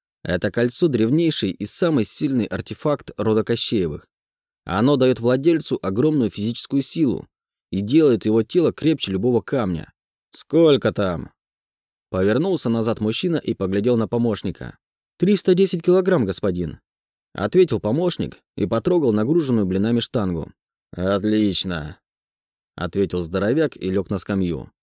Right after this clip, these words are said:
Схватился за снаряд и без проблем поднял его над собой.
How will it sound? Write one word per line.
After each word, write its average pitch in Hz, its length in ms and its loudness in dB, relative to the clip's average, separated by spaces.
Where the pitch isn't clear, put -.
Схватился 151 640 2
за 104 100 2
снаряд 131 380 2
и - 100 -6
без 104 180 -2
проблем 131 480 2
поднял 107 420 0
его 92 240 0
над 92 140 -2
собой. 85 500 -4